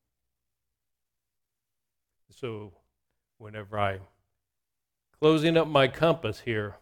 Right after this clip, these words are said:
folding up my map, getting ready to go into the new year,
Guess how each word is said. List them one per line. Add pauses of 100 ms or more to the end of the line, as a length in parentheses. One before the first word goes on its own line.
folding
up
my
map,
getting
ready
to
go
into
the
new
year,